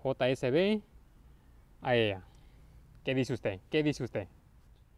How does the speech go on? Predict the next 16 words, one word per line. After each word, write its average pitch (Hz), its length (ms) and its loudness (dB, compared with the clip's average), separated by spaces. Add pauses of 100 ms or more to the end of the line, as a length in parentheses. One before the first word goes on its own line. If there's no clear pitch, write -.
(240)
Ya 151 200 0
me 156 120 6
pegó 135 260 6
fuerte 170 580 6
el 135 120 2
sol 143 200 6
aquí. 107 280 2 (420)
Pero 127 180 0
bueno, 104 260 2
vamos 170 480 6
con 143 160 0
la 120 80 4
prueba 160 480 6
del 127 440 2
coco, - 380 6 (120)
¿ok? - 120 -4